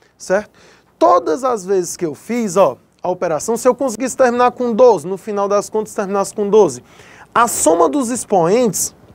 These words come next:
dá um número ímpar. Dois mais um é três. Aqui, ó, o expoente, a soma dos expoentes, aqui só tem dois elevado a três, mas é ímpar o expoente. E aqui, do mesmo jeito, o expoente é ímpar.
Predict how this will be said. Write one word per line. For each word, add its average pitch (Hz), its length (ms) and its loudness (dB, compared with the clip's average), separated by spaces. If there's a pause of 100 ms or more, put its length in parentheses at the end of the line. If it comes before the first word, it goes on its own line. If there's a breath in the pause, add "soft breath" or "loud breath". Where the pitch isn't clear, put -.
dá 202 140 4
um 214 80 6
número 220 340 4
ímpar. 202 360 -4 (380 soft breath)
Dois 170 320 2
mais 185 280 0
um 196 100 2
é 240 80 4
três. 214 540 -2 (680 loud breath)
Aqui, 240 360 2
ó, 240 240 4 (140)
o 262 120 -4
expoente, 233 580 -2
a 202 60 -2
soma 285 240 -4
dos 247 180 -6
expoentes, 208 400 -2
aqui 226 160 -8
só 226 120 2
tem 226 140 -4
dois 208 200 4
elevado 214 340 4
a 247 60 2
três, 185 240 2
mas 247 180 0
é 294 100 6
ímpar 247 340 -4
o - 20 -4
expoente. 214 640 0 (720 loud breath)
E 294 120 4
aqui, 285 300 2
do 285 140 -2
mesmo 254 400 2
jeito, 233 460 2
o 240 140 -2
expoente 220 500 -2
é 269 80 6
ímpar. 208 360 0